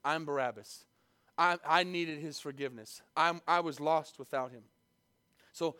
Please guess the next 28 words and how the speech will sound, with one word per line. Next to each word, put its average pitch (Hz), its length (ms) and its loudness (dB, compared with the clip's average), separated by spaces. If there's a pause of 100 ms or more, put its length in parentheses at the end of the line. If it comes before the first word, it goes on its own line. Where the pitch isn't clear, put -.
(100)
let's 175 180 -2
read 185 220 0
right 170 140 2
here 180 140 -2
in, 151 80 -6 (120)
in, 139 180 -8
in 131 140 -12
Genesis 160 380 -8
chapter 156 320 -4
forty-five 156 500 -2 (240)
and 160 160 -8
watch 190 300 2
what 180 120 -6
Joseph 165 480 -4
does. 139 400 -2 (400)
Watch 196 320 2
the 247 120 -4
redemptive 196 960 -4
power 151 560 0 (260)
of 151 160 -6
Joseph. 156 480 -4 (220)
It 156 100 -6
says 202 260 0
in 202 60 -4
verse 190 240 0
forty-five, 180 540 -2 (260)
then 190 240 0
Joseph, 226 640 2